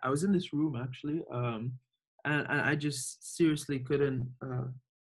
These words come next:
couldn't see tomorrow. I couldn't see, I couldn't see tomorrow. I actually had to lock all the, the windows here, and, uh, I was, uh, I was, I was scared of jumping, to be honest. I, I'm not gonna lie. I was scared of jumping. I was scared of,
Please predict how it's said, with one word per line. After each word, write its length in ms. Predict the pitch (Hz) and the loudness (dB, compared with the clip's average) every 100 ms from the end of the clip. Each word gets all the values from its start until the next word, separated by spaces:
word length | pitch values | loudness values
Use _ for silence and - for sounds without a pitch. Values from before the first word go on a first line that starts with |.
| _ - | _ -4
couldn't 220 | 175 143 | -2 -2
see 160 | 139 | -2
tomorrow. 380 | 127 135 131 110 - - 123 | -2 -2 -2 -4 -8 -18 -10
I 40 | |
couldn't 200 | 127 143 | -4 -4
see, 440 | 131 - 135 131 123 - _ _ | -4 -4 -2 -2 -2 -6 _ _
I 60 | 127 | -6
couldn't 200 | 131 151 | -2 -2
see 100 | - | -4
tomorrow. 340 | 135 131 131 | -6 -2 2
I 160 | 120 127 | 2 2
actually 260 | 139 139 | 0 -4
had 180 | 127 123 | -4 -2
to 60 | 139 | -4
lock 280 | 135 131 131 | -4 -4 -4
all 280 | 143 139 135 | -4 -4 -6
the, 180 | 135 117 - - - | -6 -8 -10 -16 -10
the 80 | 131 | -4
windows 500 | 151 156 147 143 - | 0 2 2 0 -2
here, 360 | 147 135 110 - _ _ _ - | -2 -2 -4 -10 _ _ _ -4
and, 420 | 127 123 131 123 | 0 0 -2 -6
uh, 320 | - 120 - - _ | -4 -4 -4 -10 _
I 100 | - | -2
was, 360 | 123 120 120 - | 2 2 0 -6
uh, 160 | 113 110 123 - _ - | -6 -6 -10 -18 _ -6
I 60 | 135 | -2
was, 160 | 139 | -2
I 60 | 143 | 0
was 120 | 151 | -2
scared 280 | - 165 165 | 0 0 0
of 100 | 139 | 2
jumping, 420 | 127 147 147 123 | 2 2 2 0
to 80 | 123 | 2
be 80 | 127 | 2
honest. 280 | 131 123 123 | 2 0 0
I, 60 | |
I'm 180 | 117 120 | 0 0
not 140 | 139 135 | 0 2
gonna 180 | 127 | 2
lie. 220 | 117 117 - | 2 0 -2
I 60 | |
was 120 | 117 120 | -4 -4
scared 320 | - 135 131 | 0 2 2
of 160 | 120 - _ - - - | 2 0 _ -20 -20 -4
jumping. 340 | 131 139 135 | 0 2 2
I 60 | 123 | 2
was 100 | 120 | 0
scared 280 | - 139 135 | 0 0 4
of, 200 | 123 | 4